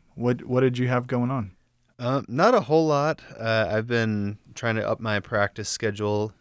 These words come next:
Speaker 2: um, just getting ready for some of the big tournaments at the end of the year. So next weekend I'll be going to, uh, Indiana. It's, um,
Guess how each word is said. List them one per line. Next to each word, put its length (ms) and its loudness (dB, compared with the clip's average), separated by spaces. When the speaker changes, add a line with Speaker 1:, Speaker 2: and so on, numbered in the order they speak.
Speaker 2:
um, 560 -8
just 200 -8
getting 180 -4
ready 180 0
for 280 -6
some 200 -8
of 60 -4
the 60 -8
big 240 -8
tournaments 520 -8
at 120 -12
the 100 -10
end 100 -6
of 40 -10
the 80 -8
year. 260 -4
So 380 -6
next 340 -4
weekend 400 -2
I'll 60 0
be 100 -6
going 320 -4
to, 520 -6
uh, 360 -6
Indiana. 800 -2
It's, 340 -12
um, 440 -10